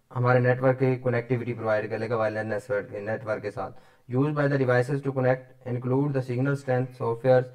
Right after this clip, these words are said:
ठीक है, इसके साथ हमारे पास signal strength software भी मौजूद होते हैं जो हमारे wireless नेट-, नेटवर्क से connection कराते हैं।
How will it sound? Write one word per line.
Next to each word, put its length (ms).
ठीक 120
है, 100
इसके 220
साथ 260
हमारे 260
पास 160
signal 240
strength 320
software 400
भी 160
मौजूद 300
होते 240
हैं 200
जो 60
हमारे 200
wireless 380
नेट-, 260
नेटवर्क 360
से 100
connection 440
कराते 300
हैं। 180